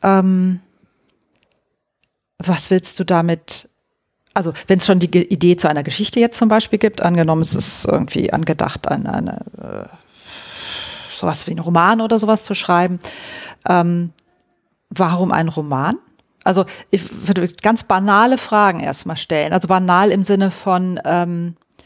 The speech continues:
mir ein Bild oder nicht mir, sondern eigentlich der, dass der Autor sich selber darüber im Klaren wird, was ist mir jetzt wichtig. Es kann ja sein, ähm,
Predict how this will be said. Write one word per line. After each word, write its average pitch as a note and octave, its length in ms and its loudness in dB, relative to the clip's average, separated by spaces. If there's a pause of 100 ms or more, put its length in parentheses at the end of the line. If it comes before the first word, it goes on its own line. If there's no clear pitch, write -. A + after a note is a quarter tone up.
(1300)
mir G3 540 2
ein A#3+ 120 4
Bild A3 580 2 (760)
oder F#3+ 240 0
nicht F3+ 200 0
mir, G#3 320 4
sondern F#3+ 380 2 (380)
eigentlich A3+ 360 0
der, G3 160 4 (180)
dass - 200 0
der F#3+ 140 4
Autor G#3+ 200 4
sich F#3+ 160 2
selber A3 440 4
darüber G3 320 2
im F3+ 80 -2
Klaren F#3+ 360 0
wird, F3+ 160 -4
was F#3 160 0
ist - 200 -6
mir F#3+ 140 2
jetzt E3+ 160 0
wichtig. - 540 -6 (840)
Es E3+ 200 -2
kann G#3 160 2
ja G3 140 6
sein, F#3 440 2 (1080)
ähm, F#3 520 2